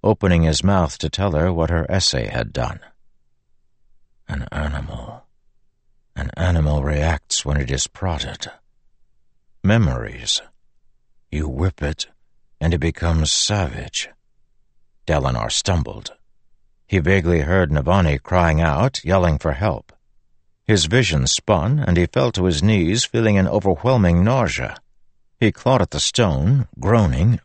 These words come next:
breaking fingernails. Navani, Navani was calling for a healer.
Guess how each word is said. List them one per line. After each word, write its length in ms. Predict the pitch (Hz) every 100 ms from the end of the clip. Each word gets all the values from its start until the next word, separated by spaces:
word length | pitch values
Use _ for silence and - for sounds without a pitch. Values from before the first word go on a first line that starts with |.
| -
breaking 360 | 110 107 113
fingernails. 840 | - 156 90 62 53 58 - - - _ _ _ _ _ _ _
Navani, 640 | 80 73 120 113 87 82 - _ _ _ _ _ _ -
Navani 360 | 90 117 117
was 160 | 82 -
calling 320 | 95 90 87
for 160 | - 87
a 60 |
healer. 640 | 76 - 147 58 52 -